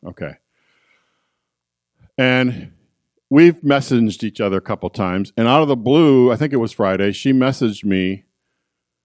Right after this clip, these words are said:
and, and, you know, "How is my brother today? How is my hermano?" And blah, blah, blah, blah.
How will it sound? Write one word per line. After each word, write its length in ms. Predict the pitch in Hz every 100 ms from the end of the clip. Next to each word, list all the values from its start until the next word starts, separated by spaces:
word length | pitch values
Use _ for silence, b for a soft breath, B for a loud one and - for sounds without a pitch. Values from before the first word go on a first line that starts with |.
| _ _ _ _ _ -
and, 260 | 110 110 - _
and, 240 | 110 104 107
you 80 |
know, 300 | 101 92 95 -
"How 220 | - 160
is 100 | 196
my 140 | 190 185
brother 340 | 165 165 156
today? 460 | 143 131 127 127 110
How 200 | 135 180
is 80 | 160
my 140 | 160
hermano?" 600 | 151 135 139 139 131 117
And 260 | 101 95 92
blah, 140 | 147
blah, 180 | 151 143
blah, 120 | 139
blah. 340 | 131 135 127